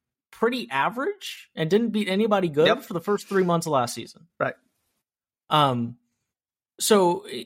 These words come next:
Speaker 1: but at the same time, it's U N C and you just went to a Final Four, so, like, to a national championship game. So you better be good, Hubert Davis, because you guys not being good is not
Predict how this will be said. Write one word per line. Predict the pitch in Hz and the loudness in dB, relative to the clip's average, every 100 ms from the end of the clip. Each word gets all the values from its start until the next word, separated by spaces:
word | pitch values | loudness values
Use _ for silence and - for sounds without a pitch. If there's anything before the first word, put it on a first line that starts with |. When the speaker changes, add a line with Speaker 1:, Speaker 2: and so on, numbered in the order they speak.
| _ _ _ | _ _ _
Speaker 1:
but | 160 214 | -2 0
at | 208 | 2
the | 202 | 2
same | 190 214 | 2 2
time, | 202 208 | 2 2
it's | 185 196 | 0 2
U | 202 | 2
N | 175 | 2
C | 190 196 | 0 0
and | |
you | 180 | 0
just | 170 190 | 0 -2
went | 190 180 | -2 0
to | 170 | 0
a | |
Final | 170 165 151 | 2 0 0
Four, | 156 180 226 | -2 -2 -2
so, | 220 170 | -2 0
like, | 147 147 175 | 2 0 0
to | 185 | 0
a | |
national | 160 170 175 147 | 0 -2 -2 -4
championship | 165 180 185 202 | -2 -4 -4 -4
game. | 208 196 | -2 -2
So | 185 | 0
you | 180 208 | 0 0
better | 147 165 156 | 2 2 2
be | 135 | -2
good, | 127 147 190 | 2 4 4
Hubert | 147 123 113 | 0 -4 0
Davis, | 120 127 139 | -2 -2 -6
because | 147 143 139 156 | -4 -2 -2 -2
you | |
guys | 196 185 | -2 0
not | 180 180 | 0 0
being | 185 165 | 0 0
good | 151 185 | 2 2
is | 147 | 0
not | 151 170 160 | 2 2 2